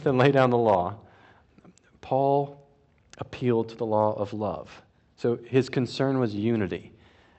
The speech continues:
and that should be ours. So one of my favorite commentators on Romans is named Doug Moo. I'm gonna read a paragraph he wrote that's really good. He said, One of the most important points in Romans fourteen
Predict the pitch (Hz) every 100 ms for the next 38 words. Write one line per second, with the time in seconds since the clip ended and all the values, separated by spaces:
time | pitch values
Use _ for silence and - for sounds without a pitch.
0 | - 110 107 104 - 117 107 101 92 85
1 | - - 107 101 - - - 143 151 127
2 | 107 117 107 107 - 110 101 98 104 101
3 | 98 90 92 92 92 90 - - 101 92
4 | 98 90 87 - - 104 101 95 98 101
5 | 110 - - _ - 107 98 92 110 110
6 | 110 - - - 104 98 90 90 - -
7 | 101 92 90 - - 113 101 85 90 82
8 | - - - - - 110 117 98 104 123
9 | 110 123 143 151 - 120 110 113 - -
10 | 110 104 95 98 104 107 - 110 110 -
11 | 92 85